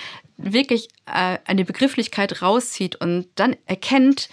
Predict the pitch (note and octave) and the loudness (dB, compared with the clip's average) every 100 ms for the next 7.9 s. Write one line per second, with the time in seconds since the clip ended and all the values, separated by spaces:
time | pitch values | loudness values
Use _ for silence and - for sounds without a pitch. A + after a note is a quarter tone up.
0 | - - F#3+ - G#3 F3 F3 - A#3+ - | -16 -6 -6 -4 -4 0 -2 -2 -6 2
1 | A#3 G#3 A3+ A#3+ G3 F3 - D#3+ D#3+ D#3+ | 2 2 2 2 2 0 0 -4 0 0
2 | D3+ D#3 - A#2+ - - - A3 A3+ A3+ | 0 -2 -4 -6 -4 -6 -4 0 0 -2
3 | - - - _ _ - G#3 C4+ C4+ A#3+ | -10 -18 -20 _ _ 2 6 8 6 4
4 | G#3 G#3 C4 - G#3 - G#3 - D#3+ F#3+ | 6 6 6 4 0 2 0 0 2 4
5 | D4 - B3 G#3+ _ _ _ G3+ G3 A#3+ | 2 2 -2 -2 _ _ _ 0 2 4
6 | D#4 C#4 F#3 F3+ - F3 - D3 E3+ F#3+ | 4 4 0 -2 -2 -6 -4 -4 0 0
7 | F#3 F3 F#3 G#3 - - D3+ F#2+ | 2 2 2 0 -2 -2 -2 -2